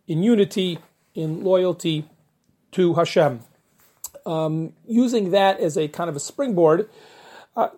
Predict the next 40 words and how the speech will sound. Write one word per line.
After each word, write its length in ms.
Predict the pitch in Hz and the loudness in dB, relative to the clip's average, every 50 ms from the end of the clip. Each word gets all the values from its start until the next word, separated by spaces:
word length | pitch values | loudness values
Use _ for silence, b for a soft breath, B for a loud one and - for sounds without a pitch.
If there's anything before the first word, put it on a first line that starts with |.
| _ | _
thought 320 | - 208 196 196 - _ - - | 2 4 4 4 0 _ -16 -14
we 100 | - 170 | -10 -8
could 140 | - 190 - | -8 -8 -8
speak 260 | - - 240 208 - | -8 -6 -6 -4 0
a 60 | 202 | 2
little 220 | 185 214 233 233 208 | 4 6 6 6 6
bit 280 | 170 175 170 170 - _ | 4 2 2 0 0 _
about 440 | - 190 151 190 185 185 180 - - | -2 0 2 2 2 2 2 0 0
a 260 | - 165 151 147 151 | 0 2 2 2 2
halachic 680 | 156 - 156 170 214 277 262 - - 160 - - - _ | 0 0 2 4 4 4 4 4 0 -2 -4 -6 -12 _
corollary, 800 | - - - 262 262 240 208 180 160 151 147 143 143 147 147 147 _ b b b b b b - | -4 2 6 6 8 8 6 4 2 2 0 -2 -4 -6 -8 -12 _ b b b b b b -8
uh, 120 | 170 156 - | -6 -6 -4
of 200 | - 156 147 147 | -6 -6 -2 0
this 200 | 175 185 - - | 0 0 2 2
idea, 320 | 160 156 156 156 165 165 | 0 0 0 0 0 0
which 160 | 151 147 147 | 0 -2 -4
seems 240 | - - 170 160 151 | -6 -6 -6 -6 -6
to 100 | - - | -8 -8
be 240 | 147 156 151 147 151 | -8 -6 -6 -4 -4
more 240 | 143 147 147 143 135 | -4 -2 -2 -2 -2
hashkafic, 640 | 147 143 - - - 254 233 247 - 170 170 165 - - b b b b b | -4 -8 -4 2 4 4 4 4 4 0 -2 -2 -4 -12 b b b b b
but 140 | - 185 156 | -12 -6 -2
halachic 420 | 160 185 226 277 - 240 240 220 - | 2 4 4 4 4 4 0 -2 0
cor-, 320 | - 185 175 175 170 - | 0 2 2 2 2 0
cor-, 300 | - 165 160 165 175 - - _ | 0 0 0 0 0 0 -4 _
uh, 360 | - 185 170 160 156 156 151 | -8 -6 -4 -4 -4 -4 -4
corollary, 680 | 147 - - 185 175 175 170 160 156 160 180 202 190 - b b b b b b | -2 2 4 4 4 4 4 2 2 0 0 -2 -4 -8 b b b b b b
which 180 | 165 156 - | -12 -6 -4
is 140 | 185 160 151 | -4 -2 -2
known 340 | 180 185 214 220 214 202 196 | 0 2 2 4 4 2 2
as 480 | 208 220 208 202 185 175 175 180 170 - - _ _ _ _ - | 0 2 2 4 4 4 4 2 2 -2 -8 _ _ _ _ -10
Barov 480 | 185 151 170 170 185 208 220 202 165 202 | -6 0 4 6 6 6 6 6 4 4
Am 340 | 220 208 208 196 190 185 165 | 4 4 4 4 2 0 0
Hadras 420 | - 180 185 185 170 180 156 - | 2 2 4 4 4 2 0 2
Melech, 320 | 202 214 196 165 139 131 - - - - 190 | 4 4 4 4 2 0 -6 -12 -20 -18 -6
based 300 | 156 165 165 165 160 - - | -2 0 0 0 -2 -6 -10
on 200 | 214 160 156 151 | -8 -8 -6 -6
the 80 | 143 | -6
pasuk 480 | 139 - 180 175 170 - 165 147 151 - _ b b b b b _ - | -2 0 0 0 0 -2 -4 -6 -6 -10 _ b b b b b _ -6
in 300 | 175 156 156 147 156 | -4 -4 -2 -4 -6